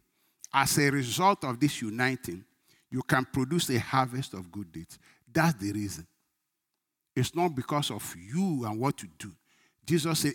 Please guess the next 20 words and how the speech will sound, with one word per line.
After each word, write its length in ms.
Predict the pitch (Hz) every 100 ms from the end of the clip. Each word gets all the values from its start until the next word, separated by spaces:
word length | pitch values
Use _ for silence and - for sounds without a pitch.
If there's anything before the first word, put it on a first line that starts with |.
| -
"It 180 | 156 -
is 120 | 147
the 140 | 131 143
Lord's 400 | 143 165 151 -
doing, 600 | 113 139 131 104 82 _ _ _ _ -
and 160 | 127
it's 160 | 127 -
marvelous 680 | 117 123 160 143 104 101 -
in 180 | 98 95
our 120 | 92
sight." 260 | - - - _ _ _
That's 220 | 185 190
why 100 | 160
it's 100 | 123
by 140 | 107 107
faith. 280 | 117 - _ _ _ _ _ _ _ _ _ _ _ _ _ _ _ _ _ _ _ _ _ - _ _ _ _ _ _ _ _ _ _ _ _ _ _ _ _ _ _ _ _ _ _ _ - _
First 220 | - 185 170
Corinthians 420 | 143 143 147 143
six 160 | 131
seventeen. 440 | - 98 95 -